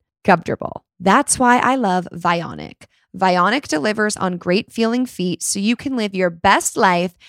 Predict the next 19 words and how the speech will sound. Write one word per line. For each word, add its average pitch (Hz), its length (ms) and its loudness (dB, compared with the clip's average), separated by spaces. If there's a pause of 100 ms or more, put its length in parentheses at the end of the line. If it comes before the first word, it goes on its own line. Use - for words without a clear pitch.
(140)
and 202 160 0
have 185 180 2
super 392 500 0
cute, 180 360 -2
trendy 220 420 0
shoes. 165 580 -2
I'm 208 200 2
talking 180 680 0 (280)
water 240 380 4
repellent 254 560 0
booties, 226 560 -2
walkable 233 560 0
heels, 202 600 -2 (360)
active 254 480 2
sneakers 220 640 0
for 214 80 0
your 190 180 0
daily 180 320 0
walks, 180 720 0